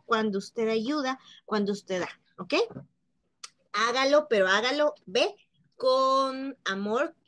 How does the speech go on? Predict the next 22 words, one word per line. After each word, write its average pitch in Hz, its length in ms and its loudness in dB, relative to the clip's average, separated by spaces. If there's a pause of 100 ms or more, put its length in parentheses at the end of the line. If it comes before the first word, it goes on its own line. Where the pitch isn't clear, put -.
y 247 300 -10
con 233 380 -2 (260)
corazón, 208 800 -2
con 226 300 2
dedicación. 190 680 -4 (760)
Porque 208 280 2
bien 220 240 6
dicen 269 320 0
también 240 320 0
ahí, 233 320 2
dice 247 220 -6
la 220 120 0
palabra, 202 460 0
que 220 120 -2
todo 240 440 2
lo, 294 200 -4
si 214 140 -8
to-, 214 280 0
todo 233 280 4
lo 262 200 2
que 202 200 4
haga, 285 300 4